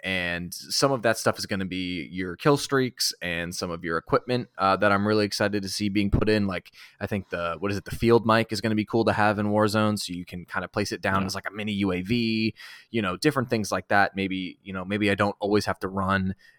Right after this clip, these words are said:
Speaker 1: the, um, what the hell is it called? The, the, the heartbeat sensor, right? Maybe I don't always have
Speaker 2: Yeah.
Speaker 1: to write a, run a heartbeat sensor. I can do the field, field mic instead, or whatever it might be. Um, so I'm interested to see how it shifts the game. It will dramatically shift the game,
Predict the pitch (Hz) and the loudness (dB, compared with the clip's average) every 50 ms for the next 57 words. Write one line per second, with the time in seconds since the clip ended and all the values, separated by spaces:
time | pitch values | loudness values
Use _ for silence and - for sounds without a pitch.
0 | _ - 101 98 107 101 98 98 95 92 80 64 87 90 85 85 85 85 85 82 | _ -12 -6 -2 0 0 2 2 2 0 0 0 2 2 0 0 -2 -6 -10 -14
1 | 78 - - - 98 - - 92 90 - - - 92 85 85 80 82 82 80 78 | -18 -14 -12 -10 -8 -6 -6 -6 -6 -6 -6 -6 -4 -4 -4 -4 -6 -8 -8 -8
2 | 78 76 _ 76 80 76 71 76 73 71 71 65 67 - - 82 80 - 151 147 | -8 -10 _ -10 -8 -8 -6 -4 -4 -4 -4 -6 -8 -8 -8 0 4 6 6 6
3 | - - 104 - - - 87 - - - 64 - - 90 95 104 107 - - - | 6 2 -4 -4 -4 -4 -4 -6 -8 -10 -10 -8 -2 2 4 4 4 2 0 -6
4 | - - _ - 104 110 104 101 98 - 117 117 - 110 110 113 104 - 98 - | -20 -16 _ -4 0 0 0 2 4 6 6 6 6 8 8 8 6 6 2 2
5 | 82 85 95 98 87 85 - - - 101 113 104 98 92 101 95 92 - 87 - | 2 2 2 2 2 0 -2 -4 0 2 4 4 4 4 2 0 0 -2 -6 -6
6 | - 92 - - 92 101 - - 101 90 107 101 95 - - 131 127 123 107 - | -6 -6 -4 -2 0 0 -2 -2 -4 -4 -4 -4 -4 0 2 4 4 4 2 -2
7 | _ _ - 131 131 120 104 101 101 98 - 95 - 101 92 85 98 107 104 110 | _ _ 0 0 0 2 2 0 0 0 -2 -4 -4 -2 -2 0 -2 -2 0 2
8 | 131 131 120 123 104 107 101 - 92 90 87 - - 92 87 87 82 - _ - | 2 2 4 4 2 2 2 2 0 -2 -4 -4 -6 -10 -10 -10 -12 -16 _ -20
9 | - - - _ _ _ - 87 90 87 82 73 71 82 82 - _ - - - | -20 -20 -20 _ _ _ -6 -4 -4 -4 -4 -6 -10 -12 -16 -14 _ -6 -2 2
10 | 110 104 98 92 - - 110 110 113 - - 143 135 - 135 120 - 113 98 104 | 2 4 4 2 2 2 2 2 2 -2 -6 -6 -4 -4 -4 -6 -6 -6 -4 -4
11 | - - 117 104 90 - 101 98 - - - - 101 - - - 95 85 92 92 | -2 -2 -2 0 0 2 2 2 0 0 -2 -2 -2 -2 -4 -6 -6 -6 -4 -2
12 | 92 95 95 98 - _ - 101 - 95 90 92 113 120 117 110 104 95 110 98 | -2 0 -2 -2 -2 _ -4 -4 -4 0 4 8 8 10 10 8 8 6 2 2
13 | 95 92 92 90 - - - 87 87 - - - - _ - 78 - 76 76 80 | 2 0 -2 -4 -6 -8 -8 -8 -6 -6 -6 -8 -10 _ -20 -14 -10 -10 -8 -8
14 | 80 80 80 85 | -10 -12 -16 -20